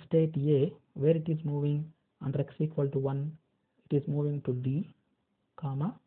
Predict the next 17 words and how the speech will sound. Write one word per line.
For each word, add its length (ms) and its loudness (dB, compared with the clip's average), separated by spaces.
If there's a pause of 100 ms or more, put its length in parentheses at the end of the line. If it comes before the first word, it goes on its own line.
(160)
one. 280 -2 (600)
In 60 0
the 180 0
same 280 2
way, 120 2
E, 600 0
where 140 4
it 120 0
is 160 0
moving 440 -2 (840)
x 180 -4
equal 300 -2
to 80 0
one 220 -2
condition, 640 -4
state 200 -4
E 320 0